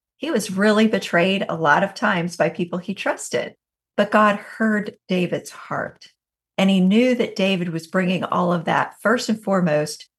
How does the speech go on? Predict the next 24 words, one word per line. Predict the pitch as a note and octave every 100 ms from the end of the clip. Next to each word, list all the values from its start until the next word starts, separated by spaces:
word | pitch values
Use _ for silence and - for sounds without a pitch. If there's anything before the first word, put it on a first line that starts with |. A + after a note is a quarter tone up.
| _ _ -
to | A3
God. | G#3+ G3 E3 -
So | B3
you | D4
can | F#4+
encourage | D4+ - C#4 D#4+ D#4
your | A3
teens, | - A#3 F#3+ - _ _ -
it's | D#4 A#4+ A#4+
okay | - G#3+ C4+
to | E3 -
vent | F#3+ B3+ D4 - -
angry | F#3+ G#3 A3+ A#3
stuff | - F3+ F3 F#3 - _ _ -
to | - G3
God | F#3 E3+ E3 E3
in | E3
prayer, | - - - - _ _ _ _ -
even | A3 C4 A#3+
if | A3+
it | E3
doesn't | G3+ G#3 -
sound | G#3 F#3+ F#3+
pretty | - B3+ E4 F4+